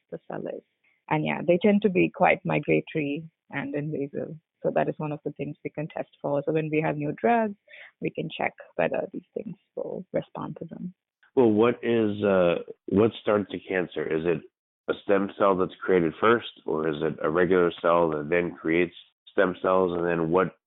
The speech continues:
Speaker 2: starts a metastasis, uh, a stem cell or, you know, like, a daughter cell of a ca-, of, of a cancer?
Speaker 1: Mm, that's a very interesting question. Um, so there are a lot of,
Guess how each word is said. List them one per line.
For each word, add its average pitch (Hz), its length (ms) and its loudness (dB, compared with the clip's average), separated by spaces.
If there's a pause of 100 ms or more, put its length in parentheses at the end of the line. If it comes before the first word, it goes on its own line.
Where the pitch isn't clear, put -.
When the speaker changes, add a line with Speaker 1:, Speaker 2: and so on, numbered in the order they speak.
(260)
Speaker 2:
starts 87 300 0 (100)
a - 20 -8
metastasis, 82 880 -6 (500)
uh, - 140 -4 (100)
a 85 140 -6
stem 90 300 0
cell 87 380 4
or, 76 420 0 (400)
you 76 60 -2
know, 76 40 2
like, 76 160 2
a - 0 -
daughter 80 360 2 (100)
cell 71 220 0
of 71 80 -8
a 80 60 -8 (100)
ca-, 82 80 -2
of, 71 180 -4 (240)
of 71 100 -8
a 71 60 -10
cancer? 73 420 -12 (440)
Speaker 1:
Mm, 226 600 2 (180)
that's 254 200 2
a 392 120 4
very 349 260 0
interesting 233 440 2
question. 180 600 0
Um, 185 640 0 (220)
so 226 420 6 (460)
there 220 220 6
are 302 260 4
a 277 80 8
lot 214 340 8
of, 220 280 4